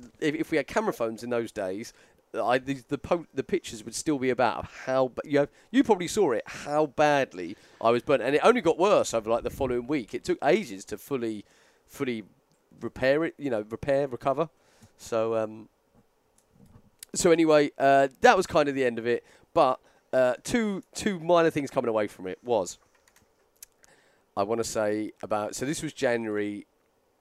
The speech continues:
running into February, March time, L T calls me up and he says, "Oh, I've just had a phone call from Jerome." I was like, "Oh, yeah?" And he said, "Yeah,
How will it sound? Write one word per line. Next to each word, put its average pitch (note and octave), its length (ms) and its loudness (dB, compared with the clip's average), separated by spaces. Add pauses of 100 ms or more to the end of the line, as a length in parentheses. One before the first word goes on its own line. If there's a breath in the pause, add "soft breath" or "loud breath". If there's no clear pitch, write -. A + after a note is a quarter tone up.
(180)
running A#2+ 260 0
into A#2+ 220 -8
February, G#2+ 520 -6
March A#2 440 -2
time, F2 380 -10
L G2+ 160 -4
T G#2+ 200 -10
calls G2+ 280 -18
me G2 120 -10
up F#2+ 140 -8
and G#2 80 -16
he F#2+ 80 -12
says, G2 260 -10 (840)
"Oh, C4 500 4 (100)
I've C#4 160 4
just G3 120 -2
had G3 120 8
a F#3 40 2
phone G3+ 340 2
call F#3+ 240 2
from F#3+ 180 -8
Jerome." F3 760 6
I - 40 4
was F3+ 100 6
like, A3 100 4
"Oh, C4 80 8
yeah?" B3+ 300 8 (360 soft breath)
And D#3+ 100 2
he G3 60 4
said, F3 200 -6
"Yeah, C#4+ 280 8